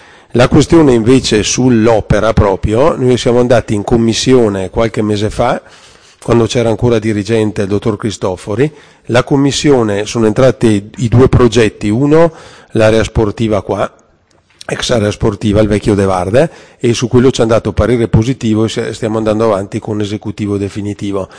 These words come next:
Mentre invece per il progetto che era stato da-, affidato a uno studio di Bolzano, relativamente proprio a quell'intervento,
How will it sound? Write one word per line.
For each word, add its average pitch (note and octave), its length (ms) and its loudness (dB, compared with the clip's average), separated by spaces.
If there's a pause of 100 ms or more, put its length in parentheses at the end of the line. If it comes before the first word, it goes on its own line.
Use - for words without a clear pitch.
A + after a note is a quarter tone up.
(220)
Mentre D3 300 4
invece D3 320 2
per A2 140 2
il G#2+ 100 0
progetto A2 560 2
che G#2+ 80 -8
era G2 80 -2
stato G#2 280 -2
da-, A2+ 160 2
affidato G#2+ 580 0
a G2 40 2
uno G2 160 -2
studio A2+ 300 2
di G#2 100 2
Bolzano, G#2+ 680 0 (240)
relativamente G#2+ 800 -2
proprio G#2+ 280 -2
a - 40 -2
quell'intervento, G#2 840 -2